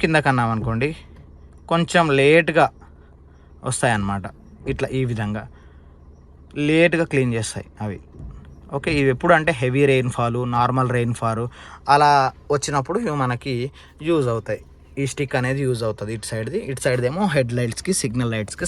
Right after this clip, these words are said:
సంబంధించి. ఓకే, క్లియర్, అక్కడ వరకు క్లియర్. ఇంకా కింద విషయానికి వస్తే అందరికీ సేమ్ కదా, ఆటోమేటిక్ కార్స్కి తప్ప అన్నిటికీ సేమ్. ఆటోమేటిక్ కార్స్ ఏంటంటే యాక్సిలరేట్, బ్రేక్ ఉంటుంది.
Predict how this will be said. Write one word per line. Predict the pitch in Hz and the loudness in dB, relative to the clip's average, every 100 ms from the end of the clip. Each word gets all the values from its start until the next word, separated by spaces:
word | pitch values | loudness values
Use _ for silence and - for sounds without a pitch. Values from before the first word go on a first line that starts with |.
| 160 | 0
సంబంధించి. | 107 95 98 104 - 107 - - - - 139 | 0 -2 -4 -6 -8 -12 -16 -20 -20 -4 0
ఓకే, | 143 - - | 2 0 2
క్లియర్, | 143 127 - - | 2 4 2 -2
అక్కడ | 117 127 | 0 2
వరకు | 123 - - | 2 0 -4
క్లియర్. | 135 131 - - - - 180 | 0 2 0 -8 -20 -10 -4
ఇంకా | 185 180 | -4 0
కింద | 190 202 214 | 2 4 4
విషయానికి | 202 214 196 190 | 4 4 4 2
వస్తే | - 165 | 2 0
అందరికీ | 160 160 156 - 180 - | 2 0 2 4 4 4
సేమ్ | 151 156 151 | 2 2 0
కదా, | 143 147 | 0 0
ఆటోమేటిక్ | 131 156 156 156 147 | 0 0 0 -2 -2
కార్స్కి | 131 - 131 | -2 -4 -6
తప్ప | 131 185 | -4 -2
అన్నిటికీ | 135 127 - 165 | 0 0 -2 -2
సేమ్. | 135 120 151 - - - - 127 | 2 2 2 2 0 0 -2 -2
ఆటోమేటిక్ | 139 165 165 - | 0 0 -2 2
కార్స్ | 139 131 139 | 2 2 -4
ఏంటంటే | 131 139 185 285 - 135 | -4 -4 -6 -6 -6 -4
యాక్సిలరేట్, | 135 - 147 156 170 - 104 127 120 | -4 -2 0 0 -2 -8 -10 -8 -2
బ్రేక్ | 143 135 135 | -2 0 -2
ఉంటుంది. | 123 147 | -4 -4